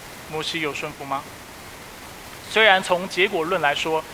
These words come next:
水是流出来了。从结果论来说，的确，啊，以色列的人民还有他们所有的牲畜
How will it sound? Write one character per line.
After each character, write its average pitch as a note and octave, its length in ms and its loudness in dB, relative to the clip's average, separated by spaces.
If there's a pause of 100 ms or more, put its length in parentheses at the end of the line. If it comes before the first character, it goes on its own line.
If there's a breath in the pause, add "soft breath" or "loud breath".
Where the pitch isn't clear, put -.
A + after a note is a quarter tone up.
(160 loud breath)
水 D3 240 2
是 F3 140 0
流 D3 160 -4
出 D3+ 140 -8
来 C3+ 140 -2
了。 D#3 100 -10 (640)
从 F#3+ 240 4
结 G#3 220 6
果 F#3+ 160 6
论 G3+ 200 6
来 D#3 140 6
说， G3+ 320 6 (960)
的 E3 80 2
确， E3+ 260 6 (720)
啊， C#3+ 380 8 (500)
以 D#3+ 80 -2
色 G#3 160 4
列 G3 160 8
的 E3+ 60 6
人 D#3 200 2
民 F3 300 0
还 E3+ 80 6
有 E3 100 4
他 D#3 140 0
们 D#3+ 100 -2
所 D#3 140 -6
有 C#3+ 60 -2
的 C#3+ 100 -4
牲 E3+ 260 0
畜 D#3+ 160 -6